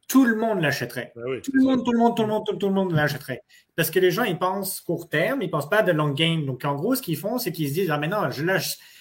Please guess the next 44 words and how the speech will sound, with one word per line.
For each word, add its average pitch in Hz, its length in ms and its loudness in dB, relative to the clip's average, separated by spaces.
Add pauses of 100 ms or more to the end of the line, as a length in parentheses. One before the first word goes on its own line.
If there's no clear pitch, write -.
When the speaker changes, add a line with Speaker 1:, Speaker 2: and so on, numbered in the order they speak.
(120)
Speaker 1:
je 127 100 -8
laisse 165 220 0
trois 185 260 0
cent 175 180 0
mille 202 160 2
au 190 80 8
refinancement 156 600 0
sur 156 160 -6
six 143 240 -6
millions. » 139 340 -2
Oui, 175 140 0
mais 139 180 2
Speaker 2:
Ah. 147 60 -4 (720)
Speaker 1:
c'est - 180 -14
comme, 170 220 8 (320)
regarde 180 340 2
dans 202 80 4
l'autre 180 160 2
sens. 214 260 2
Et 160 60 0
puis, 160 160 0
au 160 80 4
pire, 247 360 0
là, 233 300 -2
au 147 120 -4
pire, 254 240 -4
pire, 220 180 -6
pire, - 160 -6
pire, 180 220 -6
pire, 202 240 -4
dans 156 100 -2
cinq 175 300 -2
ans, 214 80 0
tu 208 80 -6
vas 156 80 2
le 147 40 -2
récupérer 143 380 -2
cinq 156 240 -2
fois, 175 220 -4
ton, 127 160 -10 (200)
ton 131 120 -12
trois 127 180 -8
cent 123 180 -8
mille. 127 220 -8